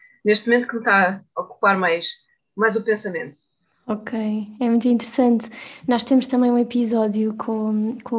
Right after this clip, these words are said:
Speaker 2: o Ari sobre questões L G B T
Speaker 1: Uhum.
Speaker 2: e acabámos por falar também, eh, muito de questões relacionadas aos cuidados de saúde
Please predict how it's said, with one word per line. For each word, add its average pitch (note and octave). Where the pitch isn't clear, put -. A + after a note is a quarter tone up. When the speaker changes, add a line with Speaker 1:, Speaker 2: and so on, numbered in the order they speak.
Speaker 2:
o A3
Ari G#3+
sobre A3
questões A3
L A3
G A3
B A3+
T G#3
Speaker 1:
Uhum. C4
Speaker 2:
e C4
acabámos B3+
por -
falar B3
também, B3
eh, A#3
muito A#3
de A3+
questões A3
relacionadas A3
aos A3
cuidados A3
de -
saúde A3+